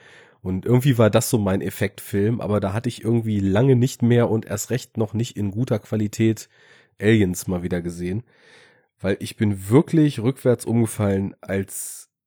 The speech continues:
ich dann nicht nur diese Königin jetzt gesehen habe,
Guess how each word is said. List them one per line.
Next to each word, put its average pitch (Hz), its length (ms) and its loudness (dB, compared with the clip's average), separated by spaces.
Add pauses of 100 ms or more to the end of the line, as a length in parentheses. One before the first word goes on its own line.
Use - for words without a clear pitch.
(120)
ich - 180 -6
dann 110 200 0
nicht 123 180 2
nur 120 160 6
diese 101 540 0
Königin 120 580 4
jetzt 101 300 -2
gesehen 101 500 0
habe, 151 480 2